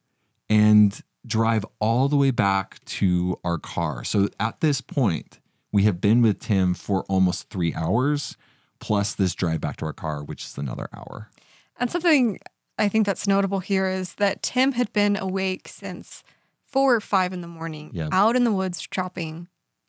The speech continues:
Speaker 2: trees down.
Speaker 1: Yep.
Speaker 2: And he was gonna do the same thing the next morning. So he had no extra energy to spare, but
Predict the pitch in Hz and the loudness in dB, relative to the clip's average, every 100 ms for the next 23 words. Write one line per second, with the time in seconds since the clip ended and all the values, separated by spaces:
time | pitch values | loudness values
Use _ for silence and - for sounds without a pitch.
0 | _ - 214 196 - 50 - 156 85 80 | _ -8 -4 -4 -6 -10 -12 -4 -2 -2
1 | - _ _ 214 220 226 220 208 214 208 | -6 _ _ 0 2 2 0 -2 -2 -2
2 | 185 - 226 226 190 180 160 147 - - | -2 0 0 0 -4 -4 -6 -8 -10 -16
3 | 185 190 - 190 220 214 - 311 285 247 | -14 -12 -12 -4 0 0 -2 -2 0 2
4 | 247 247 - 196 - - 165 165 185 208 | 0 0 -2 -4 -6 -8 -8 -12 -16 -20
5 | - 147 - - | -12 -10 -8 -8